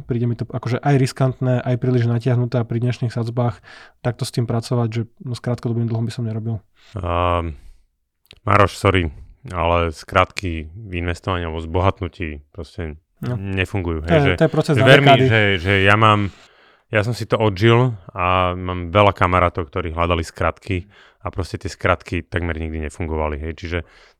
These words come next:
Speaker 2: na toto nie, proste aj Warren Buffett, hej, že teraz som čítal presne nejakú knižku od neho a, ehm, no nie, hej, že proste,
Speaker 1: Hej,
Speaker 2: že
Speaker 1: na-, najviac,
Speaker 2: skratky
Speaker 1: najviac ľudí sa popali na tom, že sa snažia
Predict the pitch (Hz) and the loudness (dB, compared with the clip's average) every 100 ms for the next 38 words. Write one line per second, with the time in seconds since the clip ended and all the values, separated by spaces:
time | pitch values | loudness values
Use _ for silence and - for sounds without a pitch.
0 | - 110 123 113 117 101 98 92 90 _ | -6 -4 -4 0 4 4 4 0 -6 _
1 | _ _ _ - 123 110 127 120 123 120 | _ _ _ -20 -20 -14 -4 2 4 4
2 | 104 80 - 92 - 101 90 95 98 98 | 4 0 -6 -6 -2 -2 -2 -4 -2 0
3 | 95 107 113 90 92 95 82 87 85 90 | 2 0 0 0 -2 -4 -6 -6 -6 -8
4 | 87 90 - - 90 82 - _ _ _ | -6 -10 -12 -8 -6 -6 -8 _ _ _
5 | - 78 90 82 82 - 92 85 82 - | -16 -12 -8 -6 -6 -6 -6 -4 -6 -8
6 | - 85 - 92 82 85 80 82 82 82 | -8 -8 -6 -4 -4 -2 -4 -4 -4 -4
7 | 78 73 - _ _ _ _ _ - 101 | -6 -10 -14 _ _ _ _ _ -14 -8
8 | 82 80 80 80 82 90 101 104 107 120 | -6 -4 -6 -10 -14 -18 -18 -18 -16 -12
9 | 123 110 98 95 73 - 85 85 87 87 | -6 -2 0 0 -2 -8 -10 -8 -8 -4
10 | 190 143 151 160 160 165 156 151 156 143 | 2 4 4 6 8 8 8 6 6 6
11 | 147 151 - 131 127 143 127 123 135 127 | 4 2 0 -4 0 0 2 2 2 0
12 | 117 123 131 123 127 127 117 | -2 -2 0 4 6 6 4